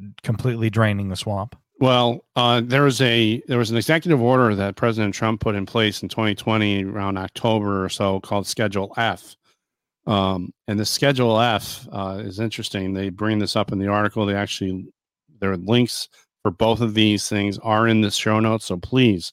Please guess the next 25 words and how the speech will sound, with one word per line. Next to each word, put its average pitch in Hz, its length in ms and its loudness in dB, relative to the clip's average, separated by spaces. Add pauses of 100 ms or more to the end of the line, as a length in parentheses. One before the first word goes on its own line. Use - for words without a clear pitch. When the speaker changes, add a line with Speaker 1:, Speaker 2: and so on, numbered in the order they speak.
(400)
Speaker 2:
check 120 220 -2
them 101 180 -2
out. 104 380 0
But 101 180 -4
to 120 100 -8
talk 147 300 0
about 131 200 0
what 110 120 -4
Schedule 104 460 0
F 104 180 -2
is 92 160 -8
real 90 160 -8
quick, 90 300 -10 (800)
um, 113 560 2 (1300)
it 143 140 -8
basically, 139 880 4 (400)
according 131 420 2
to 123 100 -2
the, 110 140 2
uh, 113 160 0
um, 107 300 -4
Axios 120 480 -2
article, 104 600 0 (300)
uh, 98 340 -10 (240)
which - 540 -6